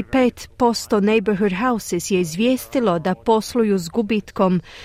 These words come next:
To je očito dugoročno neodrživo. Ulazimo u vrlo teško razdoblje, tako da postoji sve više zahtjeva za našim uslugama, a troškovi također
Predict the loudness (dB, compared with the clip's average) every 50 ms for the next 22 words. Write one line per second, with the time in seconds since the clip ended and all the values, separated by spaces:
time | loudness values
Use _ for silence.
0 | -20 -20 -20 -6 0 2 2 2 2 0 0 -2 0 2 0 2 2 2 2 2
1 | 2 2 0 0 -4 -4 -2 2 4 4 6 6 4 4 4 2 2 0 0 -2
2 | -2 -2 -2 -2 -2 0 0 -2 -4 -4 -2 0 2 2 2 2 0 0 0 0
3 | 2 2 2 2 2 2 2 2 2 0 0 0 0 0 0 -2 -4 -4 -2 -2
4 | 0 0 -2 -2 -2 -2 -2 -2 0 0 0 0 -2 -4 -8 -16 -18 -18 -18 -20
5 | -14 -6 -4 -2 0 0 2 0 0 2 2 2 2 0 0 0 0 0 0 0
6 | 0 0 2 2 0 0 0 0 0 2 2 0 0 0 -4 -4 -4 -2 0 0
7 | 0 2 2 2 2 2 0 0 2 2 2 2 2 0 -2 -2 -2 0 2 2
8 | 2 2 2 2 2 0 -2 -2 -4 -4 -4 -4 -4 -4 -4 -6 -4 -2 -2 0
9 | 0 -2 -2 -4 -4 -2 0 0 0 0 0 0 0 0